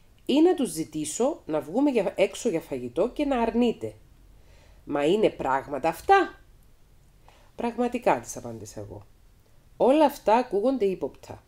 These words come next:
Φαίνεται πως ο Γιάννης δεν αφιερώνει πολύ χρόνο στη σχέση σας.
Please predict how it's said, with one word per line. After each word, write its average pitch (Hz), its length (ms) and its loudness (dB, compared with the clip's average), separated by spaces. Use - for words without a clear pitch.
Φαίνεται 269 380 2
πως 208 220 -4
ο 269 40 0
Γιάννης 165 380 2
δεν 330 160 4
αφιερώνει 160 460 0
πολύ 139 240 -4
χρόνο 135 320 -8
στη 123 140 -14
σχέση - 360 -8
σας. - 320 -18